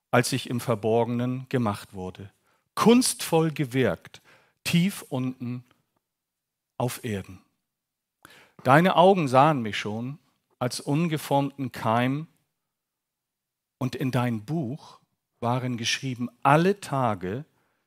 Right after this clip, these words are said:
die noch werden sollten, als noch keiner von ihnen war.“ Es ist immer wieder eine große Erkenntnis, und ich hoffe, dass du sie auch hast, dass Gott dich wollte,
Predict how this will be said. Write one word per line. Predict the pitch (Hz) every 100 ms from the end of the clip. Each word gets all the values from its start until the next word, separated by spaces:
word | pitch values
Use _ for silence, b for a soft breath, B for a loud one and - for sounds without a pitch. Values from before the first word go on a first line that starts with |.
| -
die | 147
noch | 143 139 131
werden | 143 147 110
sollten, | 95 90 95 95 104 131 _ _ _ _ _ -
als | 117 -
noch | 107 98 -
keiner | - 110 113 123 135 143 - _ _ _ _
von | - 131
ihnen | 139 131 127 107
war.“ | 95 82 - _ _ _ _ _ _ _ _ _ _ - B B
Es | 151
ist | -
immer | - 190 208 196
wieder | 156 110 107
eine | 131 120 117 123 _ _ _ _ _ _ -
große | 135 160 190 - 170 170 180 _ _ _ _ _ _
Erkenntnis, | - 123 - 131 160 196 254 - - _ _ _
und | 131
ich | 127
hoffe, | 151 147
dass | 143 139
du | -
sie | 117 -
auch | 147 -
hast, | - 220 - _ _ _ _ _ _ _ _ _ _ _ -
dass | 127 -
Gott | 151 185 -
dich | 190 -
wollte, | 170 117 104 -